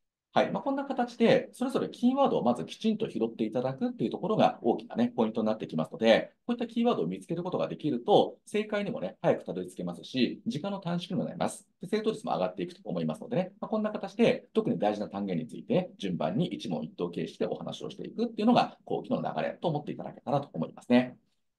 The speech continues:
はい。まあ、これが今回の山かけ三日付講義の内容という形になります。よかったら参考にしていただければなと思いますね。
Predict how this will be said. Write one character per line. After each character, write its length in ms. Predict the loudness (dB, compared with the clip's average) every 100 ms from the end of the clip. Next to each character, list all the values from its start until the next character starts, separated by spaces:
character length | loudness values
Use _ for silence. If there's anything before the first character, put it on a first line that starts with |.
| -20 0
は 120 | 2
い。 40 | 2
ま 60 |
あ、 40 | 0
こ 60 |
れ 60 | 0
が 100 | 2
今 180 | 4 2
回 200 | 4 8
の 200 | 8 6
山 180 | 2 0
か 120 | -4
け 180 | -2 -2
三 160 | -2
日 120 | -6 -8
付 180 | -8 -12
講 140 | -10
義 100 | -4
の 160 | -4 -2
内 160 | -4
容 140 | -4 -6
と 100 | -4
い 40 |
う 20 |
形 260 | -6 -6 -2
に 80 | -2
な 60 |
り 80 | 0
ま 120 | 0
す。 160 | 0 -2 -8
よ 80 |
か 80 | -8
っ 60 | -4
た 80 | -4
ら 80 |
参 180 | -6 -8 -12
考 100 | -4
に 140 | -4
し 40 | -4
て 40 |
い 80 | -8
た 60 | -12
だ 100 | -14
け 60 |
れ 80 | -14
ば 60 | -4
な 120 | -2
と 100 | -2
思 160 | -6 -8
い 40 |
ま 80 | -8
す 100 | 0
ね。 240 | 2 2